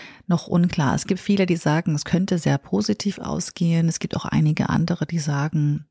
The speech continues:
hm. Ja, und wie hat, äh, die Türkei darauf reagiert, beziehungsweise wie wurde überhaupt Öcalans Aufruf aufgenommen? Also in der Türkei gab es zunächst verhaltene Reaktionen. Die regierende A K P, die betonte, dass es jetzt an der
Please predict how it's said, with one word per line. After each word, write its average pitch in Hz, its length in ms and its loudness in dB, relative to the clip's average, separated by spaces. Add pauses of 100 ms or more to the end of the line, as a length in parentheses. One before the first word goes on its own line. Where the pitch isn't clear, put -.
(360)
hm. 147 220 -2 (840)
Ja, 170 200 2
und 170 80 2
wie 202 80 2
hat, - 420 -2
äh, 190 460 2
die 180 160 -2
Türkei 220 680 0 (140)
darauf 240 460 0
reagiert, 214 880 -2
beziehungsweise 156 720 -2
wie 196 340 0
wurde 185 400 2
überhaupt 151 500 -2
Öcalans 139 380 -2
Aufruf - 300 -6
aufgenommen? 190 680 0 (520)
Also 175 160 2
in 185 80 4
der 175 100 4
Türkei 196 720 0
gab 180 180 0
es 180 200 -4
zunächst - 680 -2 (140)
verhaltene 165 560 2
Reaktionen. 240 760 0 (140)
Die 165 140 2
regierende 156 560 0
A 151 120 0
K 147 180 -2
P, 170 340 0
die 170 240 -2
betonte, 170 540 0
dass 156 180 -2
es - 160 -6
jetzt - 260 -8
an 151 120 0
der 143 240 -2